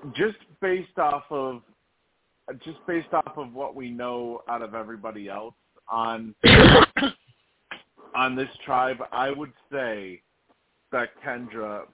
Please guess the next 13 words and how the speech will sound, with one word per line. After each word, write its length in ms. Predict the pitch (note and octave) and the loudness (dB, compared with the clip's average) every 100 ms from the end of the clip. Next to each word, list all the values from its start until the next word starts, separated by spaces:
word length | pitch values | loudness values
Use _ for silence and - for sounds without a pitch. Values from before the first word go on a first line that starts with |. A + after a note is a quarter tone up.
| - | -8
probably 640 | C3+ A2+ A2+ G#2+ A2+ A2+ | -2 -2 -2 -10 -8 -8
has 340 | A2+ G#2+ G#2+ G#2 | -4 -4 -4 -8
the 120 | - G#2 | -6 -6
highest 500 | - A2+ A2+ G#2+ - _ | -2 -2 -2 -4 -8 _
probability 920 | - G#2+ G2+ F2 G2+ G2 F#2+ F2 F2 | -4 -2 -4 -10 -10 -8 -10 -10 -6
out 180 | F2+ G2+ | -4 -4
of 160 | D#2+ - | -8 -8
everybody 580 | A2+ G#2 G#2+ F#2+ G2+ F#2+ | -6 -4 -6 -6 -6 -6
else 220 | F#2+ F2+ - | -6 -6 -10
remaining 720 | F2 E2+ F2+ F2+ E2+ D2 C#2 D2 _ _ _ _ _ - - | -12 -8 -6 -6 -8 -10 -12 -20 _ _ _ _ _ -20 -8
after 440 | A2 G2+ - - F2+ | -6 -6 -8 -18 -18
Bruce 460 | D2+ G2 F#2 C#2+ C2 _ _ _ _ _ _ _ _ _ - G2 | -16 -16 -16 -16 -20 _ _ _ _ _ _ _ _ _ -20 -10
that 340 | A2 G2+ F#2 | -4 -2 -2